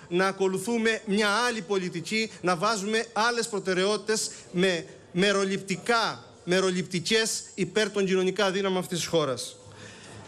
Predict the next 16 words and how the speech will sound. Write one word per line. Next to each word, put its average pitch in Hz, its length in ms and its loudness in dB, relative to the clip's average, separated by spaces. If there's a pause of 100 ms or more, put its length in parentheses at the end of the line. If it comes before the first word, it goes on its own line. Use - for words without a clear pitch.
(120)
Και 165 340 4
το 175 120 4
νέο 226 220 4
αυτό 214 240 0
μοντέλο 202 500 2
που 208 100 -2
έχει 202 180 0
πυρήνα 202 440 2
του 170 120 -6
τον 180 160 2
οικογενειακό 170 680 2
γιατρό, 190 540 0 (840)
την 196 180 4
διεπαγγελματική 185 880 2
ομάδα 208 380 2
υγείας. 202 560 0